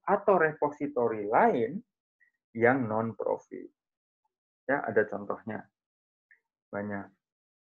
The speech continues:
Terus yang nomor dua, pilihlah jurnal open access yang tidak menarik biaya. Ada banyak,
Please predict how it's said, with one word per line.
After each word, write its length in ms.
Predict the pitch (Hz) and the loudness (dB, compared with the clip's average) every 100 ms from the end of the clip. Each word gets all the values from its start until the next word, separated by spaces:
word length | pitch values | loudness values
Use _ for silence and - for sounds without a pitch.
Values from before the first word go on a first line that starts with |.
| _ _ _ _ _ _ _ _ _ - | _ _ _ _ _ _ _ _ _ 2
Terus 240 | 175 131 127 | 8 8 6
yang 80 | 127 | 2
nomor 160 | 135 | 2
dua, 400 | 139 160 117 - - | 2 4 4 4 0
pilihlah 480 | 175 170 170 185 214 | 6 8 8 6 4
jurnal 480 | 147 120 127 127 123 | 4 4 6 6 6
open 240 | 123 110 | 2 -2
access 400 | 101 - 147 175 | -6 -2 0 2
yang 240 | 135 127 135 | 0 -2 -4
tidak 320 | 113 131 - | 2 2 2
menarik 480 | 131 113 110 135 - | 0 0 2 0 0
biaya. 560 | 117 110 123 117 - | 2 4 4 2 0
Ada 240 | 156 156 160 | 0 2 4
banyak, 320 | 160 185 | 4 2